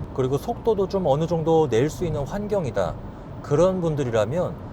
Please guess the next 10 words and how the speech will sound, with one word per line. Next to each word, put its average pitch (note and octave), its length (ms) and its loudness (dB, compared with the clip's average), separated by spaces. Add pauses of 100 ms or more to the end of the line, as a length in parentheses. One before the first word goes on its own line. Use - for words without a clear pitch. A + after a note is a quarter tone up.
생각보다 E3+ 1120 2
연비 C#3 360 2
차이나 C3+ 540 -2
연료비 C3+ 380 0
차이는 C#3 520 -2 (360)
많이 C#3 300 0
발생하지 B2+ 540 0
않을 A#2 220 0
수 C#3+ 80 -4
있습니다. F#2 480 -4